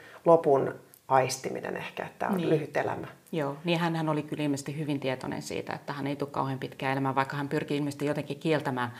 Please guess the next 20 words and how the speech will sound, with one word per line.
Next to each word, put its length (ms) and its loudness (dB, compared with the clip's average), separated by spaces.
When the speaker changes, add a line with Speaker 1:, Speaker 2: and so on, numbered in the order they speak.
Speaker 2:
eh, 420 -2
sen, 260 -2
että 220 -8
hänellä 320 -4
olisi 520 0
tuberkuloosi, 720 -2
mikä 220 4
oli 120 4
aika 160 2
mielenkiintoista, 580 2
kun 120 -4
hän 80 0
oli 80 0
kuitenkin 340 -6
lääkärikoulutukselta, 1000 0
että 200 -6
taatusti 440 2
Speaker 1:
Mm. 60 -2
Speaker 2:
ymmärsi 300 -2
sen 160 -10